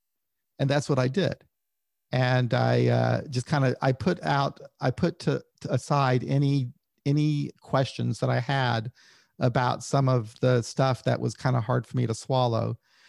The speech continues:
And I just did things. Um, but I will say, though, even as, as fundamentalists, as a lot of the people were, we really talked about the actions more than anything. We talked about,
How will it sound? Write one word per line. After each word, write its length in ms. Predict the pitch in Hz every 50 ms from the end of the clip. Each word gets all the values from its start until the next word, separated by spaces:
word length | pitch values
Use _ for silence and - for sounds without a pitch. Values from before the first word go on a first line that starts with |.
| _ _
And 100 | 151 151
I 80 | 165 170
just 220 | 175 220 - -
did 200 | 247 240 190 -
things. 420 | - - - 95 - - - - _ _ _ _ _ _ _ _ _ _ _ _ _ _ _ _ _ _ -
Um, 360 | 139 135 135 131 131 143 -
but 160 | 160 147 165 175
I 60 | 180
will 180 | 190 262 302
say, 340 | - - - 190 175 175 175
though, 220 | 156 147 123 127 -
even 580 | - 175 196 220 208 214 214 208 202 190 180 - - -
as, 460 | 151 147 143 139 131 123 123 - - - _ _ _ _ _ _ _ _ _
as 460 | 143 143 139 131 127 123 113 - -
fundamentalists, 800 | - 170 175 185 160 131 123 135 147 160 143 123 120 117 - -
as 100 | 131 113
a 60 | 123
lot 160 | 123 135 143
of 60 | 139 120
the 60 | -
people 440 | - 143 139 127 - 120 113 110 113
were, 480 | 131 143 135 131 120 117 - 131 131 - _ _ _ _ _ _ _ _ _ _ _ _ _ _ _ _ -
we 160 | 143 170 170
really 300 | 170 233 339 349 311 -
talked 340 | - - 160 170 165 - -
about 280 | 131 135 127 127 123
the 140 | - 120 -
actions 540 | - 127 131 135 - - - 113 107 104 -
more 160 | 135 127 123
than 160 | 110 117 113
anything. 600 | 120 120 123 117 - - 110 - - 110 - 120 - _ _ -
We 100 | 139 131
talked 340 | - - 165 165 160 -
about, 520 | 175 131 - 139 131 127 127 123 - -